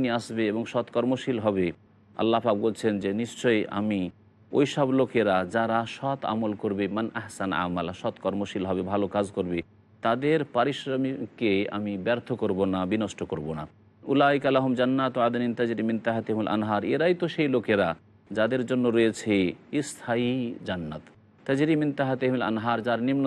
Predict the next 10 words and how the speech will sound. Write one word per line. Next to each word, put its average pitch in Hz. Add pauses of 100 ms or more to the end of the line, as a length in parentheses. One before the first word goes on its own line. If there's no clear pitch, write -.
(100)
দেশে 117 (140)
নহরসমূহ 127 (100)
প্রবাহিত 101 (100)
রয়েছে। 90 (180)
ইউহাল্লাউনা 120
ফিহা 123
মিন 117 (120)
আসাওিরা 117
মিন 110
যাহাব, 135